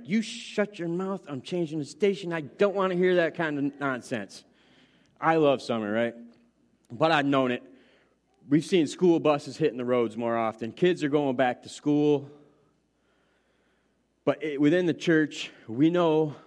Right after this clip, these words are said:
that the end of summer is coming when we start ramping up for our growth communities, 'cause this is the season of us getting into our growth communities. Reach, Gather, Grow.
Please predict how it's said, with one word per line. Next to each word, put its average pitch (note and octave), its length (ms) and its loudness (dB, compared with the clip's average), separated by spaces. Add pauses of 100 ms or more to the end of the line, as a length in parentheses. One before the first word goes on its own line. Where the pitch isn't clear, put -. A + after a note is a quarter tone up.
(140)
that A#2+ 160 -4
the B2 100 -10
end C3 160 -4
of C#3 60 -2
summer C3 300 -4
is A2+ 100 -8
coming A#2+ 340 -6
when G#2+ 140 -4
we A#2+ 120 -2
start A2 340 -2
ramping A2+ 420 -6
up G#2+ 240 -6
for G#2+ 120 -4
our F#2+ 60 -4
growth G2+ 300 -4
communities, F2+ 500 -10 (260)
'cause A2 120 -8
this C#3 220 -2
is C3+ 140 -10
the B2+ 100 -8
season B2 640 -6 (420)
of A2+ 160 -4
us B2 240 -2
getting C3+ 280 0
into A#2+ 360 -4
our G#2+ 180 -8
growth G#2+ 400 -4 (580)
communities. F#2+ 680 -10 (2750)
Reach, F3+ 240 2
Gather, F#3 300 2
Grow. C3 380 2